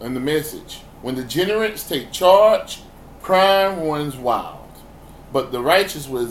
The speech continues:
eventually observe their collapse. We know that this world is only gonna last for so long, whether it's this generation or the next generation,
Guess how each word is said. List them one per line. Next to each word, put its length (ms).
eventually 640
observe 440
their 120
collapse. 680
We 140
know 160
that 120
this 160
world 520
is 160
only 360
gonna 200
last 380
for 60
so 180
long, 400
whether 280
it's 120
this 260
generation 600
or 100
the 80
next 340
generation, 580